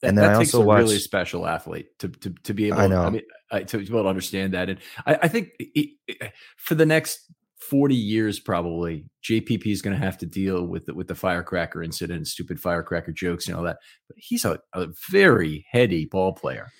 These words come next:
Speaker 1: I mean, just, I've been very impressed with him since he got here in those terms.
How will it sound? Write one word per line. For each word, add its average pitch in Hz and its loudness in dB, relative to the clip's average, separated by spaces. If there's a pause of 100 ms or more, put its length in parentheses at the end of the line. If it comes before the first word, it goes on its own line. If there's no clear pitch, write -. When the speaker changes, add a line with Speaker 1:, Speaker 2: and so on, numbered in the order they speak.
(280)
Speaker 1:
I 104 0
mean, 110 2
just, 160 -2
I've 143 2
been 107 0
very 123 4
impressed 92 0
with 87 -4
him 87 -2
since 78 -10
he 82 -8
got 78 -4
here 73 -6
in 73 -8
those 76 -8
terms. - -16